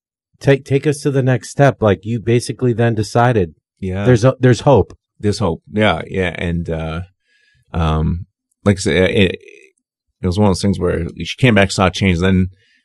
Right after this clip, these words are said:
Speaker 2: um, saw all that had happened around me, the people that come around me, the, you know,
Speaker 1: The support.
Speaker 2: Yeah.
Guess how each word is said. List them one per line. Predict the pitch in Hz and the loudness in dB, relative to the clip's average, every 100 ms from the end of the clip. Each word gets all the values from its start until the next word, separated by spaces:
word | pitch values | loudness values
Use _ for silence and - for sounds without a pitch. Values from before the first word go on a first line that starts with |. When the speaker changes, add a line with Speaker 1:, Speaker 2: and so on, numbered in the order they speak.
| _ _ - | _ _ -8
Speaker 2:
um, | 87 82 85 82 - _ - | -4 -4 -4 -8 -12 _ -10
saw | - 87 85 | 0 2 4
all | 101 98 90 | 6 6 6
that | 90 | 2
had | 87 | -2
happened | 95 87 85 85 | -2 -2 -2 -4
around | 80 80 82 85 | -4 -2 -2 0
me, | 82 | -2
the | 82 | -4
people | 76 - 78 | -8 -10 -8
that | 69 78 | -8 -8
come | 87 71 | -8 -6
around | 85 82 82 | -4 -4 -4
me, | 85 82 | -4 -4
the, | 80 82 - _ | -6 -8 -10 _
you | 90 85 | -8 -6
know, | 76 71 - | -6 -8 -6
Speaker 1:
The | |
support. | 104 110 - 98 90 | -4 -4 2 2 4
Speaker 2:
Yeah. | 87 82 | 2 -2